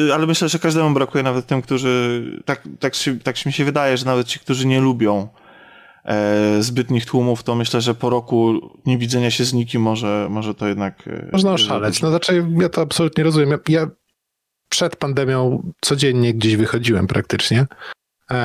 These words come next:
Speaker 2: ale to
Speaker 1: Dzięki
Speaker 2: chyba
Speaker 1: za
Speaker 2: po prostu
Speaker 1: zapro.
Speaker 2: Nie, bez problemu. E, ale,
Speaker 1: <laughs> No
Speaker 2: ale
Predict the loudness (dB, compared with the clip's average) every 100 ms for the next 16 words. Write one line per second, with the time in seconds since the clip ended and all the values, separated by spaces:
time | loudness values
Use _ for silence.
0 | -2 -2 0 0 0 0 0 0 0 0
1 | 0 -4 -6 -18 -20 -20 -16 -8 -6 -6
2 | -2 2 2 2 -2 0 0 2 0 -2
3 | -6 -8 -6 -4 -2 0 0 -2 -2 0
4 | 0 0 -4 -6 -6 -2 -2 0 0